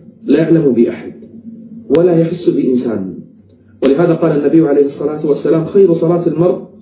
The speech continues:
وين؟ قال: "في بيته"، إلا المكتوبة طبعًا، لكن النوافل أفضل شيء في البيت. ليش؟ قال: "حيث لا يراه الناس"، ما في أحد يراه، يصلي في البيت،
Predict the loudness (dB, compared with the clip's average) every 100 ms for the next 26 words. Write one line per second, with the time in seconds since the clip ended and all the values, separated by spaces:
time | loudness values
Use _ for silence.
0 | -8 -2 0 -2 -8 -20 _ _ _ _
1 | -6 -2 0 2 2 2 -2 -6 -8 -12
2 | _ _ _ 2 4 4 0 0 -2 -2
3 | -4 -8 -12 -16 _ _ _ _ -14 -4
4 | -2 0 0 0 0 2 0 0 -2 -2
5 | 0 0 2 2 0 0 2 2 -2 -10
6 | -20 _ _ _ -2 0 2 2 2 -2
7 | -2 -4 -4 -4 -10 -18 -20 -20 _ -4
8 | 0 0 2 0 0 -6 -18 -20 -20 _
9 | -20 _ _ -6 -2 0 2 2 4 2
10 | 0